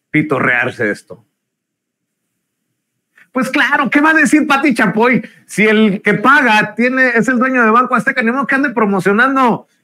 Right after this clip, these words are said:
eh, no sé, Bancomer o, o Banorte.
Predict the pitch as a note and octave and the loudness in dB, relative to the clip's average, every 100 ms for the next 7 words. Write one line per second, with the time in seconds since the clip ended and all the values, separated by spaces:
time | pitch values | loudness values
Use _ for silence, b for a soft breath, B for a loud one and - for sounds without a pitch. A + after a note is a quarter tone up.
0 | _ E3+ F3 F3 F3 F3 E3 D#3+ D#3+ C#3 | _ 0 2 2 2 2 2 2 2 -2
1 | - _ _ _ D3+ G#3+ - B3 C#4+ B3+ | -6 _ _ _ -4 -4 0 0 2 2
2 | G#3 F3+ E3 D3+ C3+ B2+ - _ _ C3 | 2 2 0 -2 -2 -6 -10 _ _ -4
3 | E3+ E3+ E3+ G#3+ D4+ C#4 A#3+ G#3 F#3 E3+ | -2 0 -2 -2 -2 0 2 2 0 0
4 | E3+ E3+ D#3+ D3+ E3 E3 F3 A3+ D4+ - | -2 -2 -2 -4 -2 0 0 2 0 -2
5 | C4 E3+ G2+ | -2 -2 -4